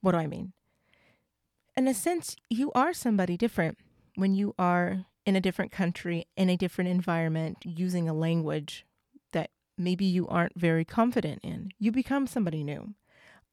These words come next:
I had to become more assertive, and naturally, I can be shy. I can be outgoing as well, but I'm not naturally as assertive as I am in Turkey or any place where I'm traveling because I have to be.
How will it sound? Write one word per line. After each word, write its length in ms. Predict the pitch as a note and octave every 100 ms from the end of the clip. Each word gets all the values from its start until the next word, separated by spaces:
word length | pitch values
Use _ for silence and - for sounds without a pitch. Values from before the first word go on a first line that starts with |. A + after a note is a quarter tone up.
| -
I 360 | A3 B3+ C4 -
had 340 | - C4 C4+ -
to 120 | A3
become 360 | A3+ - G3+
more 460 | F#3+ F3+ F3 E3+ E3+
assertive, 640 | G3 - G#3+ F3+ C#3+ E3 - - - -
and 120 | G#3+
naturally, 440 | A3+ B3 D4 C4 - -
I 100 | G3
can 160 | G#3 A#3+
be 140 | A3
shy. 500 | - C4+ G3+ D#3 D#3+ _ _
I 100 | -
can 140 | A#3+ G3
be 220 | E3+ E3+
outgoing 600 | E3 - A3 D4 A3+ E3
as 140 | D#3
well, 340 | F#3+ F#3 D#3+ D#3+ _ _ -
but 100 | G3
I'm 140 | G3+
not 200 | A3 - _ _ -
naturally 500 | F3 F3 - F#3 E3+ _ _ -
as 240 | E3 E3 -
assertive 500 | F3 - E3+ D#3+ D#3 -
as 160 | E3
I 140 | D#3+ D#3
am 360 | D3 D#3 D3+ -
in 320 | E3+ D3+ D3+ - - _ -
Turkey 340 | G3+ F#3 F3+ D#3+
or 160 | D#3+ -
any 180 | G3 G3
place 360 | - F#3 -
where 240 | - E3+ D#3+
I'm 140 | D#3
traveling 440 | - A#3 A#3 F#3+ E3+
because 280 | G3 F#3+
I 40 | F3+
have 360 | E3 A3+ A3+ -
to 80 |
be. 280 | F3 - -